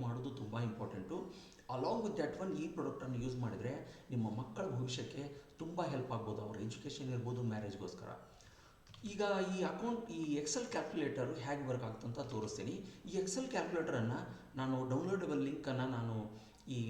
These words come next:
ಡಿಸ್ಕ್ರಿಪ್ಷನ್ ಬಾಕ್ಸಲ್ಲಿ ಶೇರ್ ಮಾಡಿರ್ತೀನಿ, ನೀವು ಬೇಕಾದರೆ ಡೌನ್ಲೋಡ್ ಮಾಡ್ಕೋಬೋದು. It is free of cost-ಉ. ನಂತರ ಇಲ್ಲಿ ಏನು ಮಾಡಿದ್ದೀನಿ ಅಂದರೆ ಎಲ್ಲೆಲ್ಲಿ ನಾನು ಗ್ರೀನ್ ಕಲರ್‌ದಲ್ಲಿ ನಾನು, ಆ, ಗ್ರೀನ್ ಕಲರ್ ಯಾವ ಸೆಲ್ಸ್‌ಗಳನ್ನ ನಾನು ಮೆನ್ಷನ್ ಮಾಡಿದ್ದಿಲ್ಲ,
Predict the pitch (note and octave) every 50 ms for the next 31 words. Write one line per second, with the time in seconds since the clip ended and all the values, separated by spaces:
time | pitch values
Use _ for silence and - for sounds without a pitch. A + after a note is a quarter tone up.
0 | A2+ A2+ A2+ A2+ - - G3 F#3+ G3 D#3 D3+ C3+ C3 B2 - - B2 A2 - -
1 | A#2+ A#2+ A#2+ B2 A2+ - - - - A2 C3 D3+ E3+ - - - - - - C#3+
2 | C#3+ C3+ C3+ C3 - C3 D3 C3+ B2+ B2 A#2+ A#2+ A#2+ B2+ B2+ B2 A#2+ B2 - -
3 | G#2+ G#2+ - D3+ B2+ C3 B2 - - - C3 B2+ - - - - - F2 - -
4 | D#3+ F3+ G3 F#3+ - - - - - - - - - - - - - - - -
5 | - - - - - - - - G#3+ G#3+ A3 G3+ G3+ G3+ F#3 F3+ G3+ A3+ A3+ A3
6 | G3+ F3 D3+ D3+ C#3+ B2+ A#2 A2 B2 C#3+ - - - - - - - B2+ C#3+ F3+
7 | G3+ A3+ B3 A#3 A3+ A3+ G#3+ G3 F#3 E3+ C#3 - D3 F3+ A3 A#3 A3+ - F3+ D#3+
8 | E3+ F#3 F3 E3 E3+ D#3+ D#3+ D#3+ D3+ D3 C#3+ C#3 C3+ B2 B2 B2 - - - -
9 | - - - - - C3 A#2 A2 G#2+ G#2+ G#2 G2+ G2+ G#2 A2 - - G#3 G#3+ G#3+
10 | G#3+ - F3 E3+ F#3+ F#3+ F#3+ F3+ - - - - - C3+ B2+ C3 D#3 - - B3+
11 | - D#3 - - E3+ E3 D#3+ D#3 D#3 D3+ C#3+ C#3 C3+ C3+ B2+ B2 A#2+ A#2 - C#3
12 | C3+ B2 A2+ A2 G#2 G2+ A2+